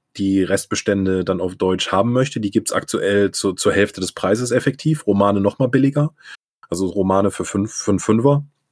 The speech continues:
Und ich glaub, so Alpha Strike und so für zwanzig Euro statt vierzig.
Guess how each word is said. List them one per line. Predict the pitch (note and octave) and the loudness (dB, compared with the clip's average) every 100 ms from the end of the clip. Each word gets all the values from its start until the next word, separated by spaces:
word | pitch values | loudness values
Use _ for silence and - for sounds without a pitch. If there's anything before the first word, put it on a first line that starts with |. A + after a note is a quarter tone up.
| _ _ _ - | _ _ _ -6
Und | G#2 | -4
ich | F#2 | -2
glaub, | - F2+ | -2 -2
so | - G2 | 0 2
Alpha | G2 A#2 | 2 0
Strike | - - G#2+ G#2+ | 0 2 2 2
und | G#2+ | -2
so | - G#2 G2+ | 0 0 0
für | - | -4
zwanzig | - G2 - - | -2 -2 -2 -4
Euro | G#2+ G#2 | -2 -2
statt | - F#2+ | -4 -8
vierzig. | - G#2+ - A#2+ - | -6 -6 -4 -6 -8